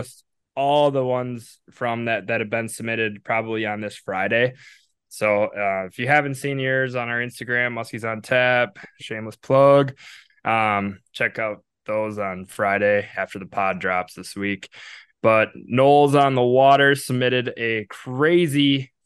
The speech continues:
fifty-seven inch muskie.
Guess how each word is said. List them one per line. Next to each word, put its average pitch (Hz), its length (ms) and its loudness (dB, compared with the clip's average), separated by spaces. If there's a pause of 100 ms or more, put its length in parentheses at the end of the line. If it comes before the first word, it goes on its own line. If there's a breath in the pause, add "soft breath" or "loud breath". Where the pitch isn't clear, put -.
(140)
fifty-seven 165 960 0
inch 135 320 -4
muskie. 117 720 -2